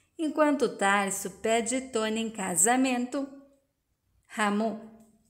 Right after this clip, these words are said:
chega na casa de Opache e avisa para Amitabh e Ravi que o trem que o Raj estava explodiu e que o Raj morreu. Terça-feira, todos se desesperam com a notícia,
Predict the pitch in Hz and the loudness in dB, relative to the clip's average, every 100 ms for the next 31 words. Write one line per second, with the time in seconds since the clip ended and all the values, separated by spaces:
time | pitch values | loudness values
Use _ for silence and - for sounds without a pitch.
0 | _ - - - 220 226 254 214 208 208 | _ -10 -4 0 2 2 2 2 2 2
1 | 196 180 190 190 208 208 240 247 190 220 | 0 0 -2 2 2 2 0 0 0 0
2 | 254 - 185 - 190 202 220 220 220 202 | 4 4 2 -2 -2 0 -2 -2 2 2
3 | 190 214 262 220 233 254 - - _ _ | 2 0 2 2 0 -4 -10 -20 _ _
4 | - 330 - 269 247 247 - - - _ | -2 -2 2 4 4 2 -6 -20 -20 _
5 | _ - 233 214 202 180 214 - 208 202 | _ -2 0 2 2 2 0 2 2 2
6 | 190 208 - 262 262 185 190 - - - | 2 0 0 2 0 0 -4 -4 -12 -20
7 | - _ _ - 311 311 330 311 226 190 | -20 _ _ -2 -2 2 2 4 4 4
8 | 175 175 196 202 - - - 190 185 180 | 0 -4 -6 -10 -18 -20 -10 -4 -2 0
9 | 220 190 - - - - _ _ _ _ | 2 2 -2 -8 -18 -20 _ _ _ _
10 | - 196 190 190 - 214 214 240 247 196 | -2 0 2 4 4 2 0 2 4 2
11 | 170 180 - - _ _ _ _ _ 240 | -2 -6 -14 -20 _ _ _ _ _ 2
12 | 226 254 214 185 180 - 202 165 190 240 | 6 6 4 0 0 0 0 -4 -4 -2
13 | 196 175 240 277 - - 214 214 254 359 | 0 0 2 2 0 -2 0 4 4 2
14 | 381 254 185 175 175 196 - 233 180 170 | -2 -2 0 -2 -2 -6 -4 -2 2 2
15 | - | 2